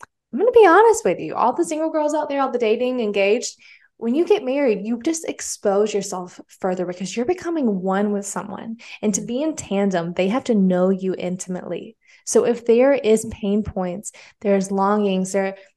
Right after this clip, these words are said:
Speaker 1: places where you're bleeding out, like, you're inviting this person into it. And yes, like, the beautiful dynamic of a marriage is, like, two people that love the Lord, you get to do life together, but it doesn't just go away.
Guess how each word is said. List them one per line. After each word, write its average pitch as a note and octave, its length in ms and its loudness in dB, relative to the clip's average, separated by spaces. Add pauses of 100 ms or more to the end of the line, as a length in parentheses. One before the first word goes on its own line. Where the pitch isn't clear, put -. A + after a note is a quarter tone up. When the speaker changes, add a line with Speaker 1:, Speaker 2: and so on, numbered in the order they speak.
(600)
Speaker 1:
places A#3 380 -4
where C#4 100 -2
you're A#3+ 100 2
bleeding G3+ 440 -2
out, G3+ 400 -2
like, - 180 -12 (240)
you're A3+ 160 0
inviting A#3+ 340 0
this C4 100 -4
person G#3 340 -2
into F#3+ 400 -2
it. C#4 140 2
And G#3 140 0
yes, A3+ 260 0
like, G3 240 -8 (220)
the A3+ 60 -4
beautiful A3 480 0
dynamic G3+ 500 0
of G3+ 140 0
a F#3 60 -4
marriage F#3+ 480 0
is, F3 160 -4
like, F3+ 160 -8
two G#3+ 160 -6
people G3 200 -4
that F#3 160 -2
love F#3+ 160 -2
the F#3 80 0
Lord, F#3 300 -2
you F3 80 -12
get - 140 -12
to G3 80 -4
do G3 200 -4
life F3+ 280 -4
together, F3+ 360 -6
but F3+ 240 -4 (380)
it A3 60 -4
doesn't D4+ 260 4
just D#4+ 180 0
go G#3 180 2
away. F3 460 -8